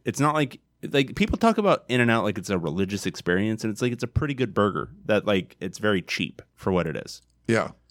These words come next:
Speaker 1: But, like, the Habit's better. Five Guys is better.
Speaker 2: I like Five Guys, too.
Speaker 1: Yeah.
Speaker 2: Five Guys is too expensive. Like, some of the ones are too expensive.
Speaker 1: Well, they're just, uh, but that's, again, you're, you're talking about, like, a function analysis of, like, where does the price meet quality and all that kind of stuff. And it's like, well,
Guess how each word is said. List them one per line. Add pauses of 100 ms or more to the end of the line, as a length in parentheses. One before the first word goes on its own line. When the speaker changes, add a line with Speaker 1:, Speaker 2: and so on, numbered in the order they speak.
(240)
Speaker 1:
But,
like,
the
Habit's
better. (340)
Five
Guys
is
better.
Speaker 2:
I
like
Five
Guys,
too.
Speaker 1:
Yeah.
Speaker 2:
Five
Guys
is
too
expensive.
Like,
some
of
the
ones
are
too
expensive.
Speaker 1:
Well,
they're
just,
uh, (260)
but
that's,
again,
you're, (100)
you're
talking
about,
like,
a
function
analysis
of,
like,
where
does
the
price
meet
quality
and
all
that
kind
of
stuff.
And
it's
like,
well,